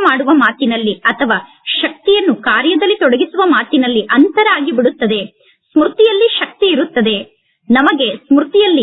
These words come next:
ಎಲ್ಲಾ ಶಕ್ತಿಗಳ ನೆನಪಿದೆ, ಆದರೆ ಸ್ಮೃತಿಯನ್ನು ಸಮರ್ಥ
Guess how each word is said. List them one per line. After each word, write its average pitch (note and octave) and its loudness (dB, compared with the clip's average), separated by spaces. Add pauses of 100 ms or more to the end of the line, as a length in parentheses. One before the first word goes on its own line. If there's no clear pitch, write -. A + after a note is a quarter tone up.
(120)
ಎಲ್ಲಾ D4 0
ಶಕ್ತಿಗಳ G4 -2
ನೆನಪಿದೆ, B3 0 (200)
ಆದರೆ G#3+ -2 (420)
ಸ್ಮೃತಿಯನ್ನು G4+ 2 (180)
ಸಮರ್ಥ D4+ -2